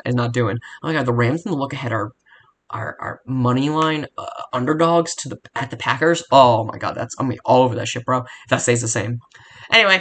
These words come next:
that's all I have to say. I think it was pretty good. Um, Herbert's been kinda bad the past few weeks, but at least statistically, which makes sense because he's a pretty good player. He, he's in fact, a, he's a very good,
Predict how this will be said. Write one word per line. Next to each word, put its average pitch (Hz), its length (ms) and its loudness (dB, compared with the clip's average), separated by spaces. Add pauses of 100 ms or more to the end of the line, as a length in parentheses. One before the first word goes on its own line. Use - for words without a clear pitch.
(140)
that's 349 160 0
all 381 60 0
I - 60 4
have 262 100 2
to 277 60 -4
say. 277 160 4
I 302 200 -6
think 339 60 0
it 262 40 2
was 233 120 0
pretty 226 180 -4
good. 233 300 -2
Um, 151 360 6 (180)
Herbert's 262 260 4
been 254 160 -4
kinda 254 200 0
bad 233 280 4
the - 60 -8
past 247 180 0
few 233 80 -4
weeks, 247 180 0 (160)
but 165 200 4
at 170 120 2
least 190 120 -4
statistically, 214 520 -4 (160)
which - 160 -2
makes 135 180 -2
sense 185 220 -2
because 135 340 -2 (280)
he's 220 480 -4
a 160 40 0
pretty 226 220 -2
good 220 240 -4
player. 220 480 0
He, 170 120 0
he's 160 140 4
in 190 60 2
fact, 185 180 2
a, 175 120 4
he's 156 120 2
a 156 60 4
very 151 240 2
good, 151 220 0